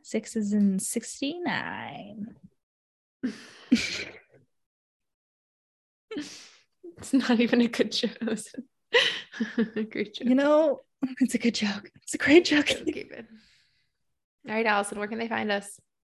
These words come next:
Speaker 1: You can find us on Instagram, TikTok, and Facebook at We Read It One Night, on Twitter at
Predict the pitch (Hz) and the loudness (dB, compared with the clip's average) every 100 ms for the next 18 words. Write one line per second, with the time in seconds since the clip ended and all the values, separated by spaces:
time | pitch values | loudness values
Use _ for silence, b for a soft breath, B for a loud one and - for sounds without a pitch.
0 | _ _ _ _ _ _ _ _ 214 208 | _ _ _ _ _ _ _ _ 0 2
1 | 226 349 254 202 214 226 - 226 214 196 | 6 6 6 6 4 0 0 2 2 2
2 | 190 190 175 190 - 202 196 196 202 202 | 0 -2 0 -2 0 0 2 2 0 -2
3 | - 233 254 254 277 302 349 294 262 214 | -6 -2 0 0 0 0 0 2 0 0
4 | - 208 240 294 294 233 220 208 214 - | 0 0 2 2 2 2 2 2 0 -6
5 | - 220 185 175 185 202 214 311 311 254 | -12 -6 -2 0 0 0 -2 -2 2 2
6 | 233 202 | 2 -2